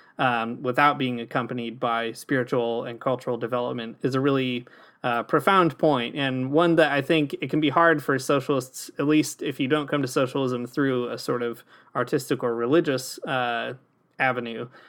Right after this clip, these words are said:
um, it can be hard to see those as being important. Um, but I think that, uh, Cardinal is right that, uh, A, it's important for the revolution, and B, the revolution, uh, helps those things to develop, uh, to become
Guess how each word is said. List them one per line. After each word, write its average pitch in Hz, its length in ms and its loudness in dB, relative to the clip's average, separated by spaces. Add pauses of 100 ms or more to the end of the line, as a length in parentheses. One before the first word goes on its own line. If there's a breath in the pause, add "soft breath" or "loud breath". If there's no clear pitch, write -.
(120)
um, 123 220 0
it 127 120 -6
can 135 100 0
be 120 120 -2
hard 131 360 2
to 120 560 -4
see 139 240 -2
those 117 320 -2
as 117 220 -4
being 117 500 -8
important. 120 580 -6 (380 soft breath)
Um, 113 500 -6 (120)
but 135 100 0
I 131 60 2
think 131 220 0
that, 127 280 -2 (160)
uh, 120 440 -6
Cardinal 131 380 2
is 127 100 -2
right 127 420 0
that, 113 300 -4 (440 soft breath)
uh, 120 280 -2
A, 156 220 2
it's 143 160 -2
important 139 320 0
for 139 60 -2
the 135 80 2
revolution, 131 440 0
and 117 160 -8
B, 127 180 -2
the 123 120 -4
revolution, 123 800 -4 (140)
uh, 117 320 -2
helps - 480 2 (120)
those 131 320 0
things 123 300 -6
to 131 120 -4
develop, 120 500 -2 (200)
uh, 113 260 -2
to - 160 -12
become 117 480 -6